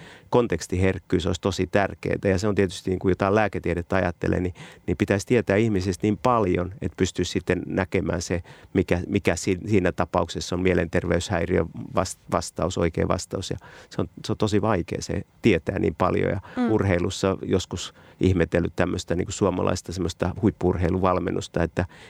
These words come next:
Speaker 1: ei ollenkaan tunnisteta, että ihmisillä on erilaisia elämäntilanteita tai nuorella on erilaisia elämänvaiheita ja muita, niin, niin ei sieltä voi tulla, ei se voi olla mikään universaali resepti. Kaikki on, ihmiset on sille erilaisia, että
Speaker 2: Mm.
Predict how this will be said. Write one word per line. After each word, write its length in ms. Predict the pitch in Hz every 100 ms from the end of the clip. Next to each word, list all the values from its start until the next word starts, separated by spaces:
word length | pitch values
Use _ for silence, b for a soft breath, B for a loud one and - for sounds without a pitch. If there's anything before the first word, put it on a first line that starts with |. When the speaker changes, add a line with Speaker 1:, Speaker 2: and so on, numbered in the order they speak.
| B
Speaker 1:
ei 80 | 98
ollenkaan 300 | 98 92 87
tunnisteta, 540 | 110 95 90 87 82
että 120 | 87 101
ihmisillä 280 | 92 98
on 60 | 98
erilaisia 360 | 98 92 98 104
elämäntilanteita 1000 | 98 90 80 98 95 90 90 87 85 82
tai 200 | 90 82 - B -
nuorella 420 | 95 95 90 90
on 60 | 92
erilaisia 420 | 90 90 95 95
elämänvaiheita 800 | 90 87 90 95 90 87 82 87
ja 40 |
muita, 380 | 92 92 85 90 B B B 90
niin, 300 | 82 - -
niin 80 | 95
ei 80 |
sieltä 220 | 95 98 107
voi 140 | 101 -
tulla, 240 | 95 90
ei 60 | 92
se 100 | 104
voi 80 | 110
olla 80 | 107
mikään 260 | 107 110
universaali 640 | 120 104 90 92 - 90 92
resepti. 500 | 98 - 85 - 87
Kaikki 340 | 110 - 95
on, 120 | 92 -
ihmiset 380 | 104 98 98 98
on 80 | 101
sille 260 | 117 98 104
erilaisia, 640 | 107 90 101 90 - -
että 180 | - -
Speaker 2:
Mm. 180 | 247 220